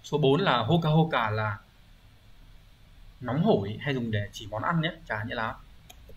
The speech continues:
hoka hoka toshita meshi này. Cơm nóng hổi có thể dùng dạng, à, động từ hoặc là dạng,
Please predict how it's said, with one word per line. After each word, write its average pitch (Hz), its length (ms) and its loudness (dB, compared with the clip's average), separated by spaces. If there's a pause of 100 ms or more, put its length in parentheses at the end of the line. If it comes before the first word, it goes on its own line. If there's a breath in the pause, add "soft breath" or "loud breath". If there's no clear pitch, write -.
(180)
hoka 135 280 -4
hoka 135 640 0 (1160)
toshita 127 680 0 (200)
meshi 131 460 -2
này. 110 200 -4 (760)
Cơm 139 180 0
nóng 120 160 -2
hổi 113 180 2
có 127 100 -2
thể 110 60 -6
dùng 110 140 -4
dạng, - 120 -4 (180)
à, 110 160 -12
động - 180 -10
từ 123 160 -6
hoặc 113 140 -4
là 110 80 -4
dạng, - 180 -8